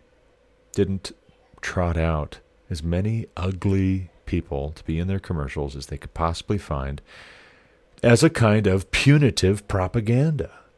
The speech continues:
"Hey, America, you're not beautiful anymore.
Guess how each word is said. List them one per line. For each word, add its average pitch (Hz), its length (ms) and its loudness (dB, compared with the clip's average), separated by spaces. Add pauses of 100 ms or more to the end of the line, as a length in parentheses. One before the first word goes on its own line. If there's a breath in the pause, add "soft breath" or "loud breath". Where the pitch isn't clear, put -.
(640)
"Hey, 143 240 10
America, 120 640 4 (480)
you're 131 160 6
not 135 240 6
beautiful 113 400 4
anymore. 73 340 -4